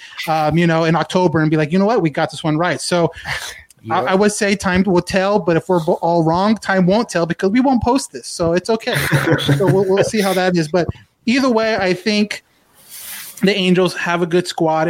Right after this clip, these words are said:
Speaker 1: And I wanna ask you this about Mike. I think the Angels, more so out of any other team in baseball, has the l-, <laughs> has the biggest variance. So, like, if I were to tell you at the end of the year the Angels were gonna go, like, win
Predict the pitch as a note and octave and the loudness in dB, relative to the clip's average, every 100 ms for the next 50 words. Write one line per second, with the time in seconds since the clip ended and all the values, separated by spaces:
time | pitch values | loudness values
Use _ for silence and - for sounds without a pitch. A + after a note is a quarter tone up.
0 | F#3+ F#3+ E3 D#3 - - - - C4+ _ | -2 0 0 0 -4 -12 -10 -10 -12 _
1 | _ _ _ _ G3 B3+ A#3+ G#3+ - F3+ | _ _ _ _ -2 0 0 -2 0 2
2 | F#3+ F3+ D3+ D#3+ D#3 F3 D#3+ A3+ A3 F3+ | 2 0 -2 0 -2 -2 0 0 0 0
3 | F3+ F3+ F#3 - E3 F3+ - F3+ D#3+ E3 | 2 2 2 2 0 0 0 0 0 0
4 | F3 F3+ F3+ - F3+ E3+ E3+ E3+ E3 E3 | 0 2 0 0 -2 0 2 2 2 -2
5 | - - F3+ A#3+ - D#3 D3+ D3+ - - | -6 -4 -2 -2 -2 0 0 -2 -8 -20
6 | - - - - _ - - - - F#3 | -18 -18 -20 -20 _ -20 -12 -8 -4 -2
7 | G3 A3+ G#3 F#3 E3 F#3 E3 G3+ - - | 0 0 0 0 0 -2 0 -2 -4 -20
8 | - - A3+ A#3 F#3 A3 G3+ D#3 F3+ F3 | -12 -4 -2 0 0 2 2 0 0 0
9 | C#3 - - - - _ - - F3+ E3+ | -2 -6 -16 -20 -20 _ -8 -2 0 0
10 | F3+ F3+ - - G3+ F#3+ G#3 A#3+ A3+ G#3+ | -2 -4 -16 -4 -2 0 0 0 0 0
11 | G3 F3+ F#3+ F3+ F3+ F3 E3 F3 E3+ E3+ | 0 0 0 2 2 2 2 2 2 2
12 | E3 E3 D#3+ D3 C#3+ - D#3+ | 2 2 2 0 -4 -2 0